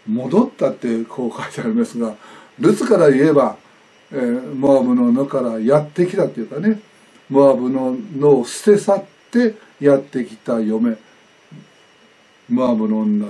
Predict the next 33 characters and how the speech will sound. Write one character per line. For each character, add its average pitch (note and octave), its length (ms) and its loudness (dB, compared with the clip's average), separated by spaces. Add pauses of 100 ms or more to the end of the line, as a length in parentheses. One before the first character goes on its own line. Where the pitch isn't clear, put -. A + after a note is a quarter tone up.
ル G#3 140 0
ツ - 180 -14
と D3+ 180 -4
一 C#3 80 -4
緒 C3+ 180 -2
で B2 200 -4
あ B2 80 -8
っ A2 40 -16
た - 180 -10
と A2 100 -10
書 C#3 220 -10
か D#3+ 120 0
れ D3 100 6
て C#3+ 140 0
当 D3+ 220 2
然 D3+ 120 0
な D3 100 2
ん A#2+ 80 0
で A2+ 60 -4
す - 80 -12
け A#2+ 100 -6
ど A2+ 100 -2
も、 G#2 160 -6 (320)
で C3 100 0
も D3+ 240 -2 (240)
こ B2+ 140 -6
の A2 160 -2 (140)
聖 B2+ 180 -4
書 A2 140 -10
の A2 100 -6
記 - 120 -16
者 C3 200 -4
は G#2+ 160 -10